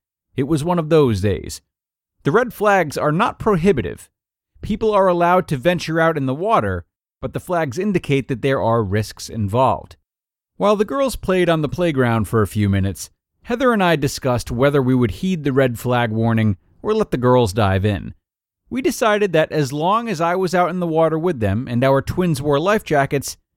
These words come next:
that we would let them loose in the waves. It turned out to be the highlight of the weekend. Our oldest had a blast body surfing in the waves,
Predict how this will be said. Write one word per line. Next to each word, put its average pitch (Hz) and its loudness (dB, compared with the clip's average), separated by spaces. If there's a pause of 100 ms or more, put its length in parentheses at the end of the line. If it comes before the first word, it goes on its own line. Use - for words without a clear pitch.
(140)
that 262 -2
we 247 -4
would 214 2
let 147 0
them 135 0
loose 110 0
in 104 -2
the 101 -2
waves. 101 -2 (600)
It 180 -4
turned 359 -4
out 285 2
to 247 -2
be 254 -2
the 214 2
highlight 170 -4
of 147 -6
the 160 -2
weekend. 135 -4 (480)
Our 131 4
oldest 185 2
had 143 0
a 110 0
blast 139 -2
body 131 0
surfing 127 -2
in 117 -2
the 110 0
waves, 95 -6